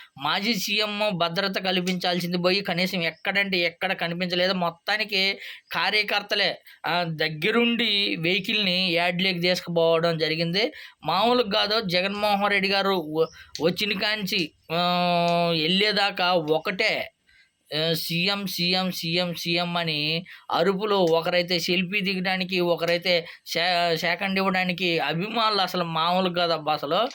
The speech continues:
విపరీతంగా అంటే విపరీతంగా జనాలు వచ్చారు. మద-, ఆ, అసలు ఉందో లేదా అనేది కన్ఫర్మ్ లేదు. ఎక్కడికో ఉదయం దాకా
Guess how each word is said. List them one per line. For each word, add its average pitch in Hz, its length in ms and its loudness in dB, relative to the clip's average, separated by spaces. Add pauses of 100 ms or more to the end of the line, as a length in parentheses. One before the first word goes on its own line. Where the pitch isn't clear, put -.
(280)
విపరీతంగా 202 640 -2
అంటే 196 160 0
విపరీతంగా 185 580 0 (800)
జనాలు 165 380 2
వచ్చారు. 170 280 2
మద-, 170 420 0 (360)
ఆ, 180 420 2
అసలు 175 220 2
ఉందో 190 380 4
లేదా 208 340 2
అనేది 202 360 2
కన్ఫర్మ్ 214 580 0
లేదు. 160 300 4
ఎక్కడికో 185 320 -2
ఉదయం 185 520 2
దాకా 202 200 0